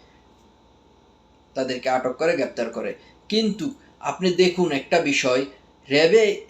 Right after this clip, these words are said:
র্যাবে ঘটনাস্থলে এই যে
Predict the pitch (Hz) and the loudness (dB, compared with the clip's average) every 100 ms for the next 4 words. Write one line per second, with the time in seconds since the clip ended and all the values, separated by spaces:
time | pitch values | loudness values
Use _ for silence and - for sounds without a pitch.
0 | - 160 135 147 160 214 170 175 180 - | -16 -6 -2 0 2 4 4 2 -2 -16
1 | _ _ _ _ _ _ 170 196 233 226 | _ _ _ _ _ _ 2 4 4 2
2 | - 208 190 170 180 - - _ _ _ | 2 4 4 4 -2 -12 -20 _ _ _
3 | _ _ _ _ _ _ _ _ _ _ | _ _ _ _ _ _ _ _ _ _
4 | _ _ 143 139 135 135 127 | _ _ -6 -4 -2 -2 -2